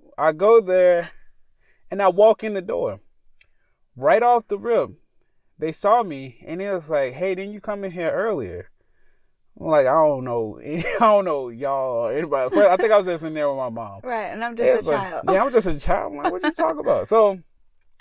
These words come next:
Speaker 1: I'm like, "No, you know, I didn't come in here earlier." It's like, "Wow, that's, that's weird." And it was like, you know, um,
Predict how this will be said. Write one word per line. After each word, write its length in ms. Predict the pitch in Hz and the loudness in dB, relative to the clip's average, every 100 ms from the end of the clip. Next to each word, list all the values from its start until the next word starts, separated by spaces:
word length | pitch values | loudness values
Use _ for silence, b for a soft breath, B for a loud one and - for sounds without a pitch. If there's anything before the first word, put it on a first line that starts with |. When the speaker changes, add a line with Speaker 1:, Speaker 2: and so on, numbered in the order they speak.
| - - | -20 -14
Speaker 1:
I'm 100 | 190 | -6
like, 240 | 233 180 | 2 2
"No, 540 | 113 120 123 160 226 214 | 0 -4 0 0 -2 -8
you 160 | 147 | -6
know, 120 | 160 160 | -2 2
I 140 | 156 | 0
didn't 160 | 202 160 | -2 -6
come 180 | 143 | -8
in 60 | 143 | -8
here 180 | 143 127 127 | -6 -4 -4
earlier." 220 | 139 143 | -4 -6
It's 140 | 185 135 | -8 -4
like, 140 | 117 | -4
"Wow, 260 | 156 175 170 | -4 -4 -2
that's, 180 | 196 - | -2 -2
that's 180 | 175 | -2
weird." 340 | 151 165 143 113 B B B B | -2 -2 -2 -4 B B B B
And 260 | - 226 240 | -8 -4 -2
it 60 | 247 | 0
was 140 | 233 | 2
like, 200 | 208 196 | 4 2
you 100 | 196 | 0
know, 200 | 190 180 | -4 -4
um, 360 | 170 170 165 | -2 -4 -6